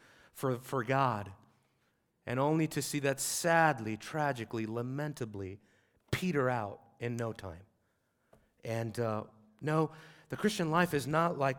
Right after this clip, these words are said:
a sprint. It's not like a hundred-yard dash. It is a marathon.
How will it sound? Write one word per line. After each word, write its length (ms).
a 80
sprint. 1040
It's 100
not 80
like 140
a 40
hundred-yard 480
dash. 560
It 100
is 140
a 20
marathon. 500